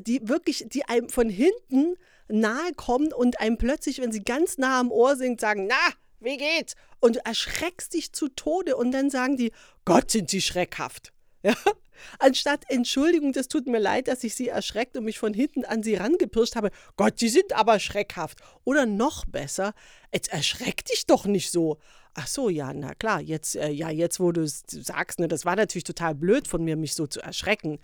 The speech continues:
Nee, ja, stimmt, ja, dann, dann mache ich das jetzt nicht, ne? Dann erschrecke ich mich in Zukunft einfach. Nächstes Mal, wenn du mich überraschst, dann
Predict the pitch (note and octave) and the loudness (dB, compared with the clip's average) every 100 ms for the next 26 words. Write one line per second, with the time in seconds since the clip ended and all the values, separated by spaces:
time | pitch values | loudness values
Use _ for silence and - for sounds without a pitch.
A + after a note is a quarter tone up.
0 | - - - F3+ D#3+ D3 C#3 - A3+ D3+ | -18 -14 0 2 2 -2 -4 0 0 0
1 | D#3 C#3 D3 C#3+ - D3 F3 G#3+ A#3 C4 | -2 -2 -4 -6 -4 0 0 0 -2 -2
2 | - D4 - G#3 - E3 D#3 F3 F3+ F#3 | -4 -6 0 0 0 -4 -2 -2 -2 -4
3 | - A#3+ C4 B3 A3+ F#3+ G3+ - E3+ F3+ | -2 -2 -2 -4 -6 -2 -2 -2 -2 -2
4 | E3 - D3+ D3 D3 F3+ D4 - C#4+ B3 | -4 -6 -8 -4 0 0 0 -4 -2 0
5 | B3+ - - - - G3+ A#3+ A3 G#3 - | -2 -4 -16 -20 2 4 4 4 2 -2
6 | F3+ E3+ G#3 D4 - - - - | -2 0 0 -2 -4 -12 -6 0